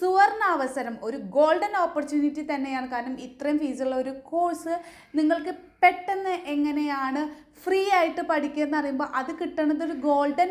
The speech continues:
ഓപ്പർച്യൂണിറ്റിയാണ്. വിത്ത് ഇൻഡസ് എന്ന് പറയുമ്പോൾ അതിൻ്റെ ക്വാളിറ്റി മെയിൻറ്റെയിൻ ചെയ്തുകൊണ്ടാണ്. അപ്പോൾ ഈ സുവർണാവസരം നിങ്ങൾക്ക് കിട്ടാൻ വേണ്ടി വെറും മൂന്ന് കാര്യങ്ങൾ,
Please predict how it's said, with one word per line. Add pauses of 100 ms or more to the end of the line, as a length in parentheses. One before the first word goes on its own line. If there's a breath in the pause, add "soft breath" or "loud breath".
ഓപ്പർച്യൂണിറ്റിയാണ്. (320 loud breath)
വിത്ത് (100)
ഇൻഡസ്
എന്ന്
പറയുമ്പോൾ
അതിൻ്റെ (100)
ക്വാളിറ്റി (140)
മെയിൻറ്റെയിൻ (100)
ചെയ്തുകൊണ്ടാണ്. (360 loud breath)
അപ്പോൾ (260)
ഈ (180)
സുവർണാവസരം (120)
നിങ്ങൾക്ക്
കിട്ടാൻ
വേണ്ടി (100)
വെറും (140)
മൂന്ന്
കാര്യങ്ങൾ,